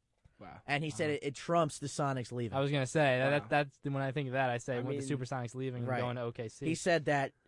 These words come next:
Speaker 2: you have a Super Bowl one. I mean, if that game is, at that point, I would like to see the probability model.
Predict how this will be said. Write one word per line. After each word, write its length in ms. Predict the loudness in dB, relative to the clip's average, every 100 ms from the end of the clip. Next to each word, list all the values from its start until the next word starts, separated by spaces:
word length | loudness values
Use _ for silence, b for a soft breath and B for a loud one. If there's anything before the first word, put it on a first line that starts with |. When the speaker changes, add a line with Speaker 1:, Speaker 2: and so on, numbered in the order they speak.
| -12
Speaker 2:
you 240 | -4 2
have 220 | 6 6
a 100 | 4
Super 420 | -2 -2 -2 2 2
Bowl 340 | 4 4 4
one. 380 | 2 0 0 -6 _ _ _ _ _ _ _ _ _ _ _ _ _ _ _
I 80 | -2
mean, 220 | 0 0 -4
if 140 | -6 -8 -10
that 300 | 2 6 6
game 280 | 6 2 4
is, 140 | 0 -2 -8 0
at 140 | 4
that 160 | 4 4
point, 280 | 2 0 4
I 80 | 4
would 160 | 4
like 140 | 2 0
to 60 | -2
see 120 | -6
the 80 | -4
probability 640 | 0 -2 0 -2 -2 -2
model. 380 | 0 0 0